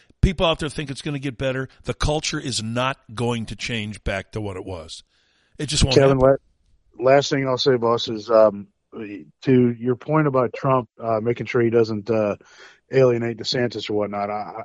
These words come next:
Speaker 2: I think I, when, I'm going to, I hate to use the word assumption, I'm gonna assume he's smart enough to, to not continue down that road.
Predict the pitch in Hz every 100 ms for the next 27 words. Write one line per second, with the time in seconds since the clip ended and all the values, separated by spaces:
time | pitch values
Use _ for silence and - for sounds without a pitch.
0 | - 117 110 - 165 143 - - _ _
1 | _ - - 123 131 127 120 139 139 156
2 | 139 135 120 - 117 127 117 113 113 120
3 | 110 110 110 101 123 107 101 - - _
4 | 143 175 165 131 - 160 139 131 120 127
5 | 123 117 110 - 104 104 _ 113 110 104
6 | - - 110 107 104 101 98 104 107 107